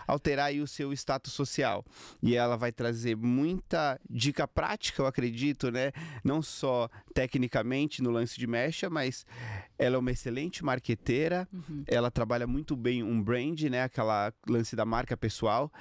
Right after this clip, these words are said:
Speaker 1: Então hoje realmente você vai ter um conteúdo valiosíssimo, não perde. Divide aí com alguém, porque depois você vai fazer o seguinte: é, você vai assistir, essa pessoa vai assistir, você vai ter uma percepção,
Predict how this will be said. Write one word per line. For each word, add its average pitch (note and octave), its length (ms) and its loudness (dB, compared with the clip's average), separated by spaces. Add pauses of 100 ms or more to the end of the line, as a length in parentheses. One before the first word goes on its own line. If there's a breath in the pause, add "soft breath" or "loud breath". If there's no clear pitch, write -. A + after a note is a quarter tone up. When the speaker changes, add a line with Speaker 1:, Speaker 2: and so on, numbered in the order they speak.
(320 loud breath)
Speaker 1:
Então C#3 240 2
hoje C3 460 2
realmente B2 580 0
você A2+ 240 -4
vai A2+ 140 0
ter A#2+ 160 0
um A2 100 2
conteúdo G#2+ 840 2 (760 loud breath)
valiosíssimo, G#2+ 760 0
não C3+ 120 2
perde. G#2+ 560 0
Divide C3 540 2
aí D#3+ 80 2
com D#3+ 100 -4
alguém, C3+ 240 2
porque D3 240 0
depois C#3+ 440 2
você C#3 200 -6
vai C3+ 120 0
fazer C3 180 -2
o C3 60 -4
seguinte: B2+ 580 -10 (160 loud breath)
é, A2 140 4
você A2 200 -2
vai B2+ 120 2
assistir, C3 400 -4
essa D3+ 180 0
pessoa C#3 300 0
vai C3+ 100 2
assistir, C3+ 240 -4
você A2+ 240 -2
vai D#3+ 100 2
ter D3+ 120 0
uma C3+ 120 2
percepção, C3 680 0